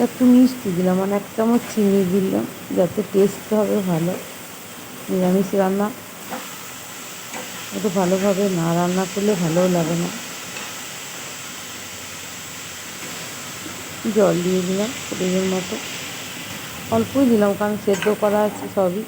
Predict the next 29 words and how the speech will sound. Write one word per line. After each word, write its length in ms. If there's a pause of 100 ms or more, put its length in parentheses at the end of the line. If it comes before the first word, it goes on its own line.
(1160)
ডালটা 320 (160)
সেদ্ধ 180 (140)
করা 260
আছে। 200 (1400)
একবার 340
ফুটে 300 (100)
গেলে 220 (680)
তারপর 360
আমি 200 (120)
পেঁপেগুলোকে 680 (100)
দিয়ে 160
দেবো। 220 (120)
এই 120
যে 60 (100)
সেদ্ধ 200 (120)
করা 180
পেঁপে 420
ছিল, 140 (760)
পেঁপেগুলোকে 680 (100)
দিয়ে 180
দিলাম, 280
কারণ 200 (140)
আর 100 (200)
আলাদাভাবে 580 (100)
তেল 240
দিয়ে 200
আমি 180
আর 160
পেঁপেগুলোকে 540